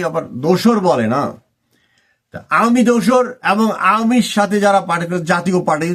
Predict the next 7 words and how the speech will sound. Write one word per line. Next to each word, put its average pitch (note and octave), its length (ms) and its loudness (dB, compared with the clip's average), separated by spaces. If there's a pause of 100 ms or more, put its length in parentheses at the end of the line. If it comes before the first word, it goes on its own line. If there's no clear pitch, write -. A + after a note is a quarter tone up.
যদি F3+ 120 -2
আমরা E3+ 240 -2
ধরি, D3+ 280 0 (640)
তো C#3+ 80 -8
সেক্ষেত্রে F#3+ 500 0 (460)
আটত্রিশ A3+ 540 0 (1300)
থেকে G3+ 280 -2